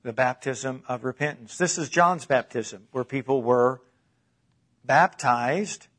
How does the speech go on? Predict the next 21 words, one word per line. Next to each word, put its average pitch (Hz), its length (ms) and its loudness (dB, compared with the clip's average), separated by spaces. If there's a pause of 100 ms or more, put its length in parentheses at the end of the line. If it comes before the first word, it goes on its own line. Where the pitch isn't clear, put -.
(140)
for 147 160 0
the 147 140 4
re-, 160 180 -2 (100)
repentance 139 540 -2
of 139 100 0
their 135 160 0
sins. 120 580 -8 (420)
The 143 60 -4
second 196 520 0
baptism 131 640 -2
that 117 100 -6
Scripture 151 340 -4
talks 165 320 0
about 127 400 2
is 127 420 -4
this. 123 440 -2 (920)
When 165 200 4
you 156 180 4
are 143 160 6
immersed 165 520 0
or 147 520 4